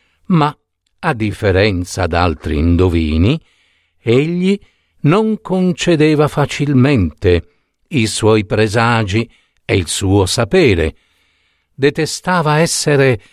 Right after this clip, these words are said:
interrogato e faceva di tutto per sottrarsi a chi lo interpellasse.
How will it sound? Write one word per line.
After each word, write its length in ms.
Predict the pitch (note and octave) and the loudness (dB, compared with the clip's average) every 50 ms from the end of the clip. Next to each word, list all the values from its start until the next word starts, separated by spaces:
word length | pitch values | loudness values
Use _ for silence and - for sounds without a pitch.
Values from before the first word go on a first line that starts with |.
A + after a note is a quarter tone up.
| _ _ | _ _
interrogato 1300 | - D3+ E3+ D#3 C#3+ C#3+ - - C3+ C3 A#2+ C3 C3+ A#2+ F#2+ F#2 E2+ D#2 D2+ - - - E2+ D2+ D2 - _ _ _ _ _ _ _ _ _ _ | -2 0 0 0 0 -4 -4 -4 -4 -2 -2 -2 -2 0 0 0 -2 -2 -4 -6 -6 -6 -6 -6 -8 -12 _ _ _ _ _ _ _ _ _ _
e 140 | - F3 | -4 -4
faceva 460 | D#3 F#3+ G3 - - E3+ C#3+ B2+ C#3 D3+ | -2 -2 -4 -4 -2 0 0 2 2 0
di 160 | D3+ F#3+ F#3 | 0 -2 -2
tutto 600 | - A#3 G#3+ - - _ _ - F3+ E3 - _ _ _ _ _ _ _ | 0 -2 -2 -2 -6 _ _ -2 -2 -2 -4 _ _ _ _ _ _ _
per 160 | _ - F3 | _ -4 -4
sottrarsi 1080 | C#3 - - - E3 D3 - - A2 G#2 F#2+ F#2 F#2+ G2 F#2 F#2 - - - - D#3+ - _ _ _ _ _ _ | -2 -4 -2 -2 -2 -2 -2 -2 -2 0 0 0 -2 -6 -8 -10 -10 -10 -6 -6 -6 -8 _ _ _ _ _ _
a 160 | - G#3 F#3+ | -4 -4 -4
chi 220 | - - - D3 D3+ | -4 -6 -6 -4 0
lo 140 | C#3 C3+ | 2 2
interpellasse. 1300 | C#3 C#3 C3+ A2+ - B2+ A#2 G#2 F#2 - F#2 D#2+ D2 C#2 C#2+ C#2 - - - - - - C#2+ C2 B1+ - | 2 2 2 2 0 -2 -2 -2 -2 -2 -2 -2 -2 -6 -8 -8 -8 -8 -8 -6 -6 -6 -6 -8 -8 -10